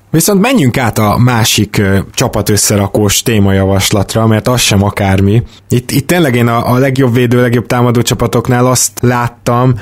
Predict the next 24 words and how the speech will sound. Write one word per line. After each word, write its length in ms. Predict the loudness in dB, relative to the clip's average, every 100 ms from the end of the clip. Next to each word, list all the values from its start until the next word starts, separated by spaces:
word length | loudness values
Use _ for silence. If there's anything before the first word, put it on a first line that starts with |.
| -12 -20 -6
hogy 340 | -2 0 2
azért 480 | 0 0 0 -2 -6 -8
nincs 460 | 0 2 2 0
annyira 480 | -2 2 2 2 2
durván, 580 | 2 2 2 0 2 0
sőt, 260 | 0 -2
egyáltalán 680 | -4 -2 0 0 0 0 2
nincs 200 | 0 0
megkötve 380 | -2 -2 -2 -2
szinte 340 | 0 0 0
a 80 | -2
kezünk. 500 | -2 0 2 2 -2 -10 _ 0
Nyilván 480 | 2 2 2 0 2
neked 360 | 0 0 -2 -2
egy 100 | -2
picit 300 | -2 0 0
jobban 320 | 0 2 2
megvolt, 460 | 2 0 0 0
mert, 300 | 0 0 0
mert 180 | 0 0
szélsőségesebb 680 | 0 0 0 0 0 0 0
csapatokat 480 | 0 0 0 0 0
akartál 400 | -2 -2 0 0
összerakni, 600 | 0 0 0 0 0 -2